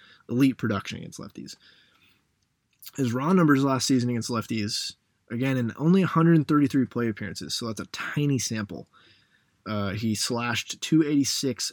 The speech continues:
three sixteen, six nineteen with a whopping one sixty-one W R C plus.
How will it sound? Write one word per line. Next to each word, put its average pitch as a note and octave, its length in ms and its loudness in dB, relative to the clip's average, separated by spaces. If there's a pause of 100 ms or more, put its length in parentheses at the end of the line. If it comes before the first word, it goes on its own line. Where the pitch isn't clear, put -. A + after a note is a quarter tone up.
(120)
three C3+ 200 0
sixteen, A#2 880 -4
six - 460 0
nineteen A2+ 600 -4 (1120)
with A#3 120 -6
a E3 100 2
whopping G3 920 0 (340)
one D3+ 340 0
sixty-one A2 580 0
W G2+ 260 -4
R - 100 -8
C - 160 -10
plus. - 340 -14